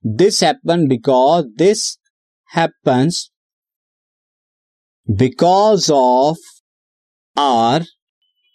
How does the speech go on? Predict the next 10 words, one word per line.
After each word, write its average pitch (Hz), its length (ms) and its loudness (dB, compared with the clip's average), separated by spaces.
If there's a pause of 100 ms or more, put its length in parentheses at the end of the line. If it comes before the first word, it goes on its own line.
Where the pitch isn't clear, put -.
(480)
wrong 120 840 0 (260)
assumption, 117 760 0 (200)
our 151 320 2 (140)
wrong 180 340 2
assumption 127 640 0
की 175 160 2
वजह 117 320 0
से 175 200 0
ये 135 380 0 (400)
कॉन्ट्राडिक्शन 143 840 0